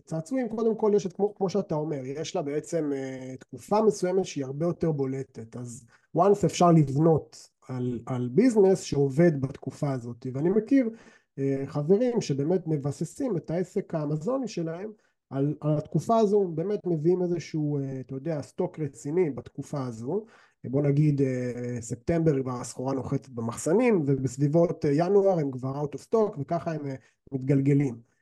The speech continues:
אה, זה לא שבינואר הם לא סוחרים, הם סוחרים פשוט בנישות אחרות, מאחר ויש להם את החנות ואת כל הפלטפורמה, אז הם, אה, מביאים, אה, מוצרים אחרים. זה, זה גם אסטרטגיה שאני אישית, אה, פחות מאמין בה, אבל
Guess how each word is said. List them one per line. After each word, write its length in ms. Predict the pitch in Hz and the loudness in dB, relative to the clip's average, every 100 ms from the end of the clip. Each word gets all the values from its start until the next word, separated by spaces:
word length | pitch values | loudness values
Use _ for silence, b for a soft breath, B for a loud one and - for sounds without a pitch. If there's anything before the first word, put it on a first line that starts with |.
| _ _ | _ _
אה, 640 | 123 123 127 123 117 - 131 | -10 -6 -4 -4 -6 -6 -4
זה 100 | 135 | 0
לא 100 | 170 | 2
שבינואר 680 | - 220 185 185 180 170 156 | 4 6 8 8 8 8 6
הם 160 | 151 | 6
לא 180 | 165 165 | 8 6
סוחרים, 540 | 160 156 143 170 226 151 | 6 0 0 2 2 2
הם 100 | 143 | -2
סוחרים 400 | - 226 269 202 | -6 -2 -2 -4
פשוט 240 | 151 165 | -4 -4
בנישות 440 | 156 170 175 165 156 | -2 -2 -4 -8 -12
אחרות, 500 | - 160 151 113 - | -6 -4 -2 -4 -12
מאחר 260 | 117 139 135 | -10 -6 -4
ויש 220 | 135 139 | -4 -4
להם 200 | 131 127 | -6 -6
את 120 | - | -10
החנות 540 | 117 - 165 269 240 131 | -10 -4 2 4 2 0
ואת 260 | 135 131 | -2 -4
כל 200 | - 156 | -2 0
הפלטפורמה, 760 | 147 156 156 - - 277 247 226 226 B B - | 0 0 -4 -4 0 2 2 -2 -4 B B -10
אז 140 | 127 | -6
הם, 160 | 135 139 | -2 -2
אה, 140 | 135 | -2
מביאים, 460 | 135 131 143 160 156 | -2 -2 0 2 2
אה, 60 | 147 | 0
מוצרים 420 | 143 - 143 135 | -4 -6 -8 -8
אחרים. 240 | - 143 | -6 -6
זה, 280 | 139 208 202 | -2 0 2
זה 60 | 180 | 2
גם 180 | 214 | 4
אסטרטגיה 600 | 214 208 180 180 170 165 | 2 2 0 0 0 -2
שאני 300 | - 147 151 | -4 -6 -4
אישית, 380 | 151 - 151 - | -6 -6 -8 -6
אה, 80 | 147 - | -6 -6
פחות 300 | 123 - 156 | -10 -8 -6
מאמין 320 | 143 240 302 | -4 -2 0
בה, 120 | 254 | 2
אבל 180 | 208 196 | 4 4